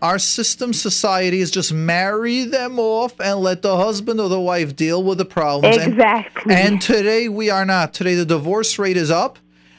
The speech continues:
Speaker 1: And unfortunately, when I get those end of cases, shalom bayis, so I go, "Sorry, there's nothing I could help." And they go, "Why?" And I go, "Basically, the person wasn't even ready for marriage.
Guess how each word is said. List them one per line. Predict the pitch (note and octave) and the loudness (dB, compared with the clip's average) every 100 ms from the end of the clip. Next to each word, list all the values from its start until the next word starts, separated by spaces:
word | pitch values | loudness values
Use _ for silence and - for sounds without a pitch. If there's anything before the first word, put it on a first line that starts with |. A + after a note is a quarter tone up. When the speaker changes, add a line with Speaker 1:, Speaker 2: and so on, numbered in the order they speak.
| - | -4
Speaker 1:
And | F#3+ | 0
unfortunately, | G3+ B3 - A#3+ A#3+ - G#3+ F#3 | 0 -2 -2 -2 -2 -4 -2 0
when | F3+ F#3+ | 0 0
I | F#3 G#3 | 0 0
get | F#3+ A3 | 0 -2
those | A3+ G3+ F#3+ | -2 -4 -2
end | F#3+ A3+ | -2 -2
of | G3+ | -2
cases, | - G3 F#3+ F3 | -2 -2 -2 -4
shalom | G3 F3+ F3 | -2 -2 0
bayis, | F3+ F3+ F3 | 0 0 0
so | F#3 | 0
I | |
go, | E3+ | -2
"Sorry, | E3+ - F#3+ | -2 -2 0
there's | F#3 F3+ | -2 -2
nothing | F#3+ F#3 F3 | -2 -2 -4
I | E3 | -2
could | E3 | 0
help." | E3 F3+ | 0 -2
And | E3 | -2
they | F3 | -2
go, | E3+ | 0
"Why?" | E3 F3+ F#3+ D3+ D3+ - _ _ | 0 0 0 -2 -4 -10 _ _
And | F3 | -2
I | F#3 | 2
go, | F3+ | 0
"Basically, | D#3+ G#3 A#3 - F3+ E3 D#3+ E3+ | 2 0 0 -6 -6 -2 -2 -2
the | E3 | -4
person | F3+ G#3+ G3+ G3+ | -2 -2 -2 -2
wasn't | F#3+ F#3 | 0 0
even | F#3 F#3 | 0 0
ready | G3 F#3+ | 0 -2
for | F#3 G3+ | -2 0
marriage. | F#3+ G3 F3+ A#2+ A#2+ | 2 2 0 -4 -8